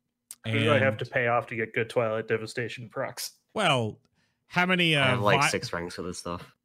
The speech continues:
Speaker 2: ha-, <laughs> how many vials of Horrific Visions do you have ready for Tuesday when you can go farm it?
Speaker 1: Uh, I am, I am ready to go to get my,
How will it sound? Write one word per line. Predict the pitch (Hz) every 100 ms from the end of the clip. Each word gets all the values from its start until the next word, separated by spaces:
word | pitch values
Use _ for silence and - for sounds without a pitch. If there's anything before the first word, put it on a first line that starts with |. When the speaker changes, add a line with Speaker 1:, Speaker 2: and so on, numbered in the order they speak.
| _ _ -
Speaker 2:
ha-, | 135 165 156 - - _
<laughs> | _ _ _
how | - 175
many | 180 170
vials | 147 147 170 170 151
of | 131
Horrific | 143 160 151
Visions | 127 214 233 185
do |
you | 139 131
have | 123
ready | 127 131
for | 117
Tuesday | 117 180 208 143
when | 110
you | 104
can | 110
go | 107
farm | 107 123 170 147
it? | - _ _ _ _ _ _ _ _ _ _ _ _ _ _ _ _ _ _ -
Speaker 1:
Uh, | 127 123 117 117 113 113 110 113 -
I | 131 143
am, | 135 123 123
I | 131 139
am | 135
ready | 131 139 135
to | 127
go | 127 123
to | 117
get | 113 120
my, | 113